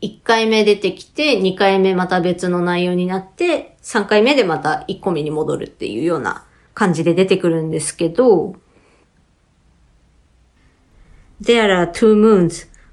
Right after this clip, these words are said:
One is in the sky, the other's on the sea. I hope to be with you every time like this.まあ、空に月が昇れば、同時に海面にも反射して同じように映りますと。っ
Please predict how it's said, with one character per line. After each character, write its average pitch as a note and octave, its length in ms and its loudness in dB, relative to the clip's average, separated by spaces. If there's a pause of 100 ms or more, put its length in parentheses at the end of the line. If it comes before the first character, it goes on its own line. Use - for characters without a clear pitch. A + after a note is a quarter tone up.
(240)
One A#3+ 280 2
is G3 280 4
in F3 280 2
the F3+ 100 -2
sky, F3+ 520 -2 (280)
the - 140 0
other's A3+ 320 4
on F3+ 240 4
the E3+ 80 2
sea. E3+ 500 0
I A3+ 180 4
hope A3 200 0
to F#3 240 2
be F#3 200 2
with F3 320 2
you F#3 180 6
every F3+ 340 2
time F3 240 0
like F3 260 -2
this. - 560 -2 (1040)
ま - 80 -2
あ、 - 20 0
空 F4 320 2
に G3 240 2
月 - 360 -2
が G#3 160 4
昇 F3 280 4
れ B3+ 180 6
ば、 G#3 260 2
同 G#3 240 6
時 A#3 160 4
に A#3 160 4
海 G3+ 240 4
面 A3 260 6
に B3 100 6
も G#3+ 140 4
反 F3+ 240 0
射 F#3+ 180 2
し F#3+ 140 -4
て A3+ 320 4
同 F#3 180 4
じ F3 140 2
よ G#3+ 100 8
う A3+ 40 6
に F#3 360 0 (120)
映 F3 220 -2
り F3 100 2
ま E3+ 180 2
す - 160 -10
と。 - 80 -10
っ - 60 -20